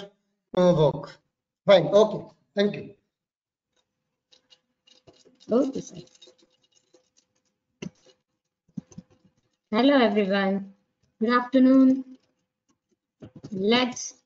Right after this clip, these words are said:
Speaker 2: revise tomorrow's sh-, session, and then we'll start with the new topic for the day.
Speaker 1: Uh, ma'am, sorry for interruption. Just a moment.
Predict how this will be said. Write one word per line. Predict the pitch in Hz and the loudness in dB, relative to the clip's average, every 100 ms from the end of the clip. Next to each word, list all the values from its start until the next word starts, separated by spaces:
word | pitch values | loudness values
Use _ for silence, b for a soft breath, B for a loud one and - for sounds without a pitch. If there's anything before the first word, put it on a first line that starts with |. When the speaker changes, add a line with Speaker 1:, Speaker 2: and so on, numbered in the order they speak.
| - | -8
Speaker 2:
revise | 190 196 226 214 240 247 240 208 214 196 - | -4 0 2 2 4 4 2 -2 -10 -12 -4
tomorrow's | 240 240 233 233 220 214 214 | 0 2 2 2 0 -4 -8
sh-, | - 214 _ _ | -8 -12 _ _
session, | - 214 - 220 233 247 _ _ _ _ _ _ _ _ _ - | -8 -6 -4 -4 -4 -8 _ _ _ _ _ _ _ _ _ -12
and | 190 202 202 | -6 -2 2
then | 220 220 | 2 2
we'll | 226 | 0
start | 226 - 226 214 | -2 0 2 2
with | 208 208 | 0 -2
the | 202 214 214 208 - _ - | -2 -2 -4 -6 -14 _ -2
new | 214 240 226 | 2 2 2
topic | 208 196 214 185 _ | 0 0 -4 -8 _
for | 202 190 | -8 -6
the | 185 | -2
day. | 190 226 269 - _ _ _ _ _ _ _ - | 0 0 -2 -10 _ _ _ _ _ _ _ -6
Speaker 1:
Uh, | |
ma'am, | 160 185 214 | 0 2 2
sorry | - 208 233 | 2 2 4
for | 233 | 4
interruption. | 208 208 202 202 220 | 4 4 2 0 -2
Just | 170 190 | -2 0
a | 190 | -2
moment. | 156 139 165 - - | -2 -2 -4 -8 -14